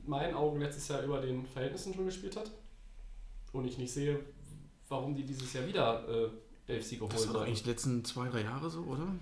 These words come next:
Speaker 1: Ja.
Speaker 2: Also, ne? Also <laughs> immer so dahin,
Speaker 1: Also
Speaker 2: nicht besonders schlecht, nicht besonders gut.
Speaker 1: Das ist kein schlechtes Footballteam,
Speaker 2: Nee.
Speaker 1: aber ich bin damit absolut einverstanden gewesen. Es war ja auch mein erster Vorschlag, ähm,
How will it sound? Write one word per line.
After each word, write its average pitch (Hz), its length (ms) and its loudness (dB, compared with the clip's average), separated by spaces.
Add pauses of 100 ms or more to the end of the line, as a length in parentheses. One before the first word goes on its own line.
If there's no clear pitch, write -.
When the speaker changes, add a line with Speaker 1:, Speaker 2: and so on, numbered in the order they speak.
(120)
Speaker 1:
Ja. 156 480 12
Speaker 2:
Also, 143 180 6
ne? 143 200 10
Also 151 200 12
<laughs> 156 160 8
immer 196 160 12
so 165 100 12
dahin, 156 640 12
Speaker 1:
Also 180 320 8 (260)
Speaker 2:
nicht - 340 4
besonders 147 300 12
schlecht, 165 260 10
nicht 143 100 6
besonders 131 340 8
gut. 143 120 2
Speaker 1:
Das 220 100 8
ist 320 120 4
kein 320 160 8
schlechtes 277 360 2
Footballteam, 196 680 4
Speaker 2:
Nee. - 60 2
Speaker 1:
aber 175 440 6 (1160)
ich 190 140 -4
bin 226 160 -2
damit 220 360 2
absolut 226 380 0 (260)
einverstanden 214 640 2
gewesen. 208 400 2
Es 175 160 0
war 190 100 10
ja 185 140 6
auch 180 140 2
mein 185 180 4
erster 180 300 2
Vorschlag, 185 540 4 (160)
ähm, 170 320 0